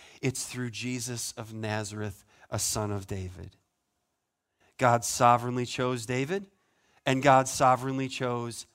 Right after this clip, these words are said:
Zion. Through David, God's plan of redemption would flow from all peoples from Zion.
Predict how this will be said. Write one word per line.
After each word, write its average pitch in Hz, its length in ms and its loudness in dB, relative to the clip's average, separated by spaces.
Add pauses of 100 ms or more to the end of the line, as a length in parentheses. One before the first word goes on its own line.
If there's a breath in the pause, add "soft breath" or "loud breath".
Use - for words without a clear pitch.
(220)
Zion. 107 640 -4 (1300 soft breath)
Through 143 280 0
David, 143 460 2
God's 135 340 6
plan 135 320 0
of 127 160 -2
redemption 143 540 -2
would 135 140 -4
flow 135 320 -2
from 135 320 -6
all 156 280 6
peoples 156 640 -6 (240 loud breath)
from 135 640 0 (440 soft breath)
Zion. 110 640 0